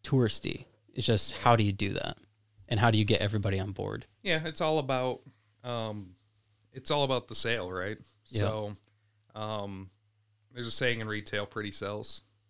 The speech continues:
Speaker 2: So, uh, make the city pretty, and people will wanna come, I think. And then
Speaker 1: Yeah.
Speaker 2: the only, um, the only thing we'll have to do on top of that is sell it. But you,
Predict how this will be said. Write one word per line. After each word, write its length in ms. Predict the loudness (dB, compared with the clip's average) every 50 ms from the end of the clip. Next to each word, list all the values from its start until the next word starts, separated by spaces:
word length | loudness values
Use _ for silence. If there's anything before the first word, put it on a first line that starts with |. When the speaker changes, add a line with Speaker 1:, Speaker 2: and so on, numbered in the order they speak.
| _ _
Speaker 2:
So, 380 | -20 -16 -14 -12 -12 -14 -16 -18 _ _ _ _ _ _ _ _ _ _ _ _ _
uh, 220 | -20 -20 -20 -20 -20 -20 _ _ _ _ _ _
make 160 | -14 -14 -12
the 80 | -8 -4
city 260 | -4 -4 -4 -4 -8
pretty, 400 | -8 -4 -4 -4 -2 -4 -6 -8 -10 _ _ _ _ _ _ _ -18
and 280 | -16 -16 -14 -16 -18 -18
people 280 | _ -18 -14 -14 -14 -14
will 120 | -16 -16
wanna 220 | -14 -12 -12 -12 -12
come, 260 | -10 -10 -8 -8 -8
I 100 | -8 -10
think. 480 | -12 -12 -12 -12 -12 -14 -16 -18 -20 _ _ -16
And 140 | -14 -12 -10
then 320 | -8 -8 -8 -8 -10 -12
Speaker 1:
Yeah. 60 | -14 -16 _ _ _ _ _ _ _ _ _ _ _ _ _
Speaker 2:
the 580 | -10 -8 -8 -6 -6 -8 -8 -8 -10 -10 -12 -16 _ _ _ -20
only, 540 | -20 -20 -14 -10 -8 -8 -8 -8 -10 -12 -14 _ _ _ _ _ _ _
um, 60 | _ -20 _ _ _ _ _ _ _ _ _ _ _
the 80 | -12 -10
only 160 | -8 -8 -6
thing 120 | -6 -6
we'll 140 | -6 -4 -4
have 140 | -6 -6 -8
to 60 | -10 -10
do 140 | -8 -8
on 120 | -8 -8 -8
top 300 | -6 -6 -8 -6 -8 -8
of 60 | -6
that 280 | -6 -4 -4 -6 -6 -6
is 140 | -4 -2
sell 240 | -2 -2 -2 -4 -6
it. 120 | -8 -12 -14 _ _ _ _ _ _ _ _ _ _ -16
But 140 | -14 -12 -10
you, 380 | -8 -8 -6 -6 -8 -10 -12